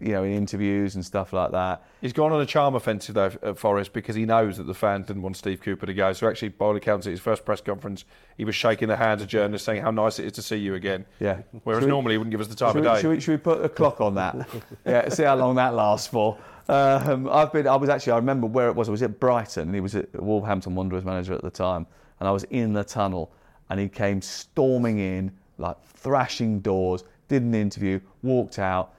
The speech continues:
Speaker 1: and the, the press guy there was trying desperately to get him to do the rest of his commitments, and he just went, "No,"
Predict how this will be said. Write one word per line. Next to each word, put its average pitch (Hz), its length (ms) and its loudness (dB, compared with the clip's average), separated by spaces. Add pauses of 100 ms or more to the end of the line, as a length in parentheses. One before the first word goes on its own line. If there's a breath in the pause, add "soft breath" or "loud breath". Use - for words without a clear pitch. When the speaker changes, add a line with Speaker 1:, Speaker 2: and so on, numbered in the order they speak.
(400 soft breath)
Speaker 1:
and 98 320 -2
the, 104 100 -6
the 101 140 -8
press 120 300 -2
guy 92 200 2
there 87 120 -2
was 90 140 -10
trying 98 400 -6
desperately 101 560 -2
to 95 120 -10
get 98 180 -2
him 95 100 -6
to 98 80 -8
do 101 200 -2
the 98 80 0
rest 101 200 -2
of 98 60 -4
his 92 120 -4
commitments, 95 580 -4 (240 soft breath)
and 98 100 -6
he 98 60 -2
just 92 220 -6
went, 101 320 -2
"No," 123 640 -2